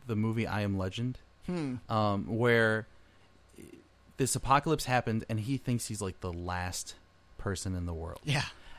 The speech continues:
Speaker 1: And so a lot throughout the movie, you'll see him do these radio outcalls, um, where he sends out a signal, like, the same time every day
Speaker 2: Mm-hmm.
Speaker 1: over all the bandwidths that he can,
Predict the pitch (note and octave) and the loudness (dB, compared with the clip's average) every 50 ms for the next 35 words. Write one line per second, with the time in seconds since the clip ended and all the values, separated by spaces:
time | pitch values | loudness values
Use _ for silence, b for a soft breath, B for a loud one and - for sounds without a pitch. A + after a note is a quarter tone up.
0 | B B A#2 A2+ - - B2 A2+ A2 A2 A2+ B2 D#3 - - - D3 C3 - A#2 | B B 0 0 2 4 6 6 8 8 8 8 8 6 2 2 2 2 2 2
1 | G#2 G#2+ A#2 C3 C3+ A#2+ G#2+ F#2+ F2+ F2+ F2+ - b b b b b b b G#2 | 2 2 2 2 2 2 0 0 0 -2 -6 -10 b b b b b b b 0
2 | G#2 G2+ G2+ F#2+ - - - A2+ G#2 G2 G2+ G2+ G2+ F#2+ F#2 G#2 G2+ G2 G2 G2 | 2 2 2 2 2 0 0 -2 -2 -2 -2 -2 -2 -2 0 0 0 0 -2 -2
3 | F#2 F#2+ F#2+ F#2 F#2 F#2 F#2 F2+ F#2 F#2+ G2 F#2+ G2+ G2 F#2+ F2+ F2+ F2+ F2 - | -4 -4 -4 -2 -2 -4 -4 -2 -2 0 0 0 0 0 0 0 -2 -2 -4 -6
4 | - - G2+ G2+ F2 - - F#2+ F#2 - - - - - - - - - - - | -4 0 0 0 0 0 -4 -6 -6 -6 -8 -10 -10 -12 -16 -20 -20 -20 -20 -20
5 | - - - - G2 F#2 F2+ F2+ F2+ F#2 F#2+ F2 F2+ F2+ - A2 G2+ G2 G2+ F#2+ | -20 -18 -10 -6 -4 -4 -2 -2 -2 -4 -4 -4 -4 -4 -2 -2 -2 0 0 0
6 | F#2 F#2+ F2+ - A2 G2 F2+ G#2 F#2 F2+ F2 - - - - - F#2+ F#2+ G2 G2+ | -2 -2 -2 -2 -4 -4 -2 -2 -4 -4 -4 -6 -6 -6 -6 -4 -2 -2 -2 -2
7 | - G#2+ G2+ G2+ G2+ G2 F#2 G#2 F#2+ - F#2 F2 F2 F2+ F2 F2 - - D3 C#3 | -2 -2 -2 -2 -2 -2 -2 -4 -4 -4 -4 -4 -4 -4 -6 -6 -8 -6 -6 -4
8 | B2 B2+ C3+ - - - F2 F#2+ F#2+ F#2 F2+ F2+ F2+ F2+ - - G2+ G2 F#2+ G2 | -4 -4 -6 -8 -8 -4 -2 -2 0 0 -2 -2 -2 -2 -2 -2 -2 -2 -2 -2
9 | - G2 F#2 F#2 F2+ F#2+ F2+ - - F#2+ F#2 F#2 - - - G2 F#2+ F2 E2+ E2+ | -2 -2 0 0 -2 -4 -4 -4 -6 -6 -6 -6 -8 -8 -6 -6 -4 -4 -4 -6
10 | F#2 | -8